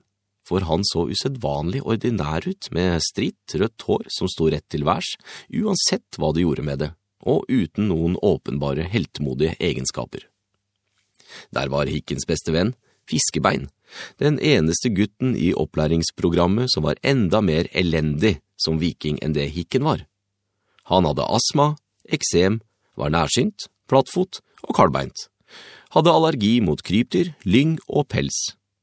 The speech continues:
og han kunne ikke svømme. Han lignet mest på en, eh, pralbønne med briller. Der var Snytulf Snørrfjes, en, eh, skjønn gutt, hvis du tilfeldigvis liker avskyelige tenåringer med hodeskalletatoveringer som går løs på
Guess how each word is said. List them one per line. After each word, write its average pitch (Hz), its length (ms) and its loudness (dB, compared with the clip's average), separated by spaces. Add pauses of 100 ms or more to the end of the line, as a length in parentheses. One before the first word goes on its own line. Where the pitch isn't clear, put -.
(140)
og 82 120 2
han 80 180 2 (260)
kunne 69 200 0
ikke - 160 -2
svømme. - 300 -6 (720)
Han 95 160 2
lignet 107 340 4
mest 90 220 0
på 98 100 2
en, 95 160 2
eh, 90 140 2 (320)
pralbønne 104 720 2
med 80 200 2
briller. 90 420 0 (1400)
Der 80 220 4
var 78 220 4
Snytulf 76 460 -2
Snørrfjes, 95 640 2 (440)
en, 85 240 0
eh, 82 140 2
skjønn - 340 0
gutt, - 360 -2 (260)
hvis 78 240 -2
du 76 120 0
tilfeldigvis 71 680 -4
liker 65 300 -6
avskyelige 87 560 0
tenåringer 101 460 4
med 82 180 2
hodeskalletatoveringer 104 1300 2
som 120 220 0
går 95 240 6
løs 82 300 2
på - 120 -6